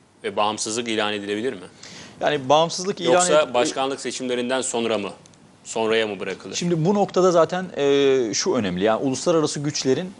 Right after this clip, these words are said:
Speaker 2: e, perde önündeki açıklamalarında ne kadar ciddi oldukları burada ortaya çıkacak aslında. Yani siz, e, şayet ciddiyseniz, e, Barzani'nin, e, tıkanması için elinizden gelen bütün, e, gayreti sarf etmeniz lazım.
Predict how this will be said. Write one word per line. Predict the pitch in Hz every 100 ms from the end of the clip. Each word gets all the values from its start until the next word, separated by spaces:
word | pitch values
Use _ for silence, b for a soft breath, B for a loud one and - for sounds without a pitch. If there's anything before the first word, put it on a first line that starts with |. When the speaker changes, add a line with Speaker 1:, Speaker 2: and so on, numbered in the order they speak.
| -
Speaker 2:
e, | 117 113 107 95 67 62 - 110 -
perde | 135 135 151
önündeki | - 147 147 143 -
açıklamalarında | 135 - - 151 151 156 156 165
ne | 160
kadar | 156 147 143
ciddi | 127 131 156
oldukları | 127 143 139 139 165 143
burada | 135 113
ortaya | 92 85 87
çıkacak | 82 - 82 78
aslında. | 80 - - - - B B B B
Yani | 95 107
siz, | 107 156 139 - B B -
e, | 107 107 107 107
şayet | 107 156 113 107 - - - 107
ciddiyseniz, | 120 147 165 151 104 110 - - - -
e, | 95 - - 120
Barzani'nin, | 143 139 143 139 147
e, | 170 - - - 143 -
tıkanması | 147 156 156 156 -
için | 156 120 139 196 - -
elinizden | 127 147 147 156 143
gelen | 143 147
bütün, | 135 185
e, | 165 - - 101 117 117
gayreti | 127 117 120 -
sarf | 202 165
etmeniz | 165 135 120
lazım. | 101 90 82